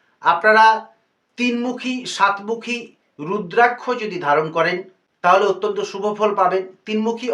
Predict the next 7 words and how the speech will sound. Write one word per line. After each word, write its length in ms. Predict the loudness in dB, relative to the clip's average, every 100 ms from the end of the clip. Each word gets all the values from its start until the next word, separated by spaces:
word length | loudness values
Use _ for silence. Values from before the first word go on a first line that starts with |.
| 0
অথবা 240 | 0 -2 0
সাতমুখী, 500 | 0 -2 -6 -10 -16 -20 _ _
যদি 280 | -6 -4 -4 -2 2
না 100 | 4 4
পান, 160 | 4 2 -2 2
পাঁচমুখী 520 | 2 2 -2 -6 -4 -2
হলেও 200 | 2